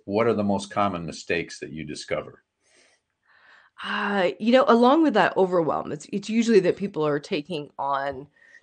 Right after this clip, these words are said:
Speaker 2: too many projects. So let me give you a quick little story. One of my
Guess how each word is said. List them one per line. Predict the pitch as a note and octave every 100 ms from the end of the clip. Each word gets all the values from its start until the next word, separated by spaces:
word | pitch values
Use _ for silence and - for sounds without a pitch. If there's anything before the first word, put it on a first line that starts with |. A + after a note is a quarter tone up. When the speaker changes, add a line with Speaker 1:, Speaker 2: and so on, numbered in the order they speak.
| -
Speaker 2:
too | A#3
many | G3+
projects. | E3 C3 A#2 - - - -
So | F#3 E3 - -
let | G3+ G3+
me | G3
give | F3+
you | D3+
a |
quick | D3 E3 -
little | D3+ B2
story. | - B2 G2+ G#2
One | D3+ C#3+
of | D#3
my | D3+ C3+ B2